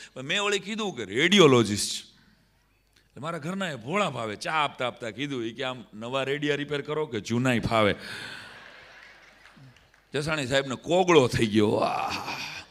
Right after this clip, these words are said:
એ કે, "ના બેન, મને જૂના જ ફાવે છે, નવામાં માલ વધે છે," એ કે. આહ. એણે ઈ ચોખવટ કરીને આયા ગયા. પણ ડૉક્ટરો, એક એક્સરેમાં ખબર નથી પડતી. એક્સરેમાં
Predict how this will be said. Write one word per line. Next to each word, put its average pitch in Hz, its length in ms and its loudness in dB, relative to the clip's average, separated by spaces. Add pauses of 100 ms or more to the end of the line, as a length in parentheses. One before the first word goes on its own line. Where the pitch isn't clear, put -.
(1500)
એ 165 60 -10
કે, 180 60 -4
"ના 214 160 4
બેન, 196 160 2
મને 180 200 -2
જૂના 190 300 -2
જ 160 120 -4
ફાવે 139 240 2
છે, 127 80 -6
નવામાં 165 460 4
માલ 151 320 8
વધે 156 360 12
છે," 113 160 6
એ 82 140 4
કે. - 160 -8
આહ. - 380 -4 (840)
એણે 214 220 -8
ઈ 190 60 -8
ચોખવટ 190 400 -6
કરીને 123 300 -6
આયા 107 460 -12
ગયા. 90 180 -14
પણ 160 260 -10
ડૉક્ટરો, 143 440 -6 (300)
એક 214 140 -6
એક્સરેમાં 208 540 -4
ખબર 147 300 -6
નથી 110 120 -8
પડતી. 104 200 -10
એક્સરેમાં 196 480 -6